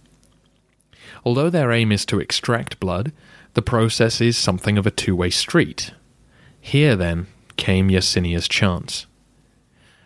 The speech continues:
Who knows how many times over how many years it took for Yersinia to adapt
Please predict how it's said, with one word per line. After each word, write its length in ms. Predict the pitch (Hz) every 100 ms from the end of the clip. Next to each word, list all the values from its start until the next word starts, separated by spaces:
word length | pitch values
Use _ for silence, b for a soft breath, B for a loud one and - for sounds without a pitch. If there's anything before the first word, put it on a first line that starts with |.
| b
Who 180 | - 131
knows 420 | 123 113 101 90
how 180 | - 101
many 200 | 98 98
times 460 | - - 98 95 95
over 320 | 92 90 87
how 240 | 87 101
many 220 | 98 98 95
years 540 | 98 110 107 87 -
it 160 | - -
took 300 | 120 101 -
for 140 | 98
Yersinia 540 | 92 90 - 98 92
to 140 | - 101
adapt 480 | 87 98 87 -